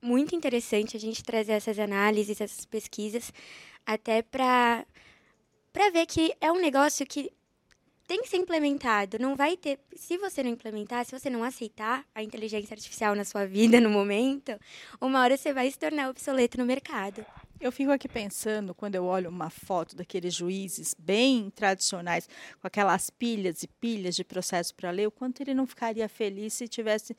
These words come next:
Speaker 2: vários resumos na frente dele, assim, só pra ele analisar o resumo. O que que vocês acham?
Speaker 1: E, e não só o resumo, como um parecer do que fare-,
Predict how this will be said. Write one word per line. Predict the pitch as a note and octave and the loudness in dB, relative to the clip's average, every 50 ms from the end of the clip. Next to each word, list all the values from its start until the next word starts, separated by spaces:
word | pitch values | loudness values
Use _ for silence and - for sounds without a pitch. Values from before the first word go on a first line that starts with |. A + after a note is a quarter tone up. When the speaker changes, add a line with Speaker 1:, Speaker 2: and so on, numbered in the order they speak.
| - - - - - _ _ | -16 -20 -20 -20 -20 _ _
Speaker 2:
vários | F#3+ G#3 G#3+ A3+ A#3 A#3+ - | -2 2 2 2 2 0 0
resumos | G#3 B3+ A#3 A#3 G3 F#3 F3+ A#3 A3+ G#3+ G#3 G3+ G3+ F3+ | 6 6 6 6 6 2 2 2 2 2 2 0 -2 -2
na | G#3 G3+ G3+ | 0 -2 -2
frente | - A3 G#3 G#3 G3 - G#3+ | -2 -4 -6 -4 -4 -4 -2
dele, | G3+ G3 G3 G3 | -2 -2 -2 -2
assim, | G3+ - - A3 | -4 -4 -4 -6
só | A3 - - A#3 A#3 | -6 -2 -2 -2 -2
pra | - C#4+ | 2 2
ele | C4 C4 | 2 4
analisar | C4+ C4+ B3+ B3+ C4 C4+ - - B3 A#3 | 4 4 6 8 8 8 6 6 2 0
o | |
resumo. | A3+ G#3+ A#3 A#3 G3+ G#3 G3+ G#3 | 2 0 -2 -2 -2 -2 -8 -8
O | G#3+ | -8
que | - C4 | -10 -6
que | B3 | 0
vocês | - D4 A#3+ G#3 | 4 4 4 6
acham? | G#3 F#3 D#3 F3 - - C4 - _ _ _ _ _ _ _ _ | 4 0 0 0 -4 -8 -10 -14 _ _ _ _ _ _ _ _
Speaker 1:
E, | - C#4 D4 D4 D4 - | -4 0 0 0 4 6
e | D#4 D4+ | 6 8
não | D#4 E4+ G#4+ | 8 8 8
só | - - G#4+ | 10 12 12
o | F#4+ F4 | 12 12
resumo, | E4 C#4+ B3+ A3+ B3 C#4+ D#4+ G#4 | 12 12 12 12 12 12 12 12
como | - - E4 D#4+ F4 | 10 10 10 10 12
um | F#4 G4 G4 | 10 8 8
parecer | - E4+ E4+ F#4 A#4+ - - - D4 D4+ E4 | 6 6 8 8 6 4 4 8 8 8 8
do | D4+ F#4 | 8 2
que | F4+ - - D4 D#4 F4 F#4+ G#4 | 0 2 2 4 4 4 4 4
fare-, | - - G4+ G#4+ A4 G#4 D4 | 4 6 6 8 8 8 6